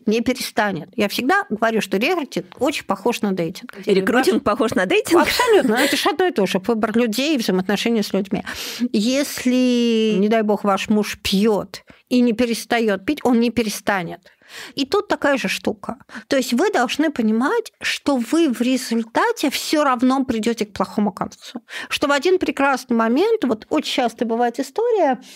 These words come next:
Speaker 1: а, есть собственник компании, есть при нем там девушка, которая росла, например, там, из личного ассистента, доросла до операционного директора,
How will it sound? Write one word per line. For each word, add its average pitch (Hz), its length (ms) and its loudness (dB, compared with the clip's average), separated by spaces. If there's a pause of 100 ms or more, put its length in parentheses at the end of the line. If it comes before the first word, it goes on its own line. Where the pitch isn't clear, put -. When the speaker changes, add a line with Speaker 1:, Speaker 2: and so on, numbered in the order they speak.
(140)
Speaker 1:
а, 240 240 4
есть 269 300 0
собственник 392 500 0
компании, 262 720 2
есть 254 240 -2
при 240 160 -2
нем 214 300 0
там 190 220 -2
девушка, 214 480 -2
которая 208 400 0
росла, 208 360 -2
например, 208 420 -4
там, 202 160 -2
из - 100 -2
личного 220 420 0
ассистента, 302 640 0
доросла 202 480 0
до 190 80 0
операционного 240 640 -2
директора, 320 800 0